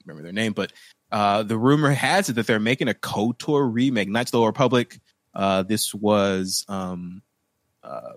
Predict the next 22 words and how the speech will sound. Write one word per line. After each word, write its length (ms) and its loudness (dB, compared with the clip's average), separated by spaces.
BioWare's 580 4
big, 560 0
uh, 240 -4
R 120 4
P 160 -2
G. 300 2
This 120 0
is 40 -6
the 60 -4
one 140 -4
they 80 -2
made 180 -4
right 180 0
before 260 -6
they 120 -2
started 240 -4
the 60 -10
Mass 240 -2
Effect 220 -4
series, 520 0
and 100 -2
it's 180 -2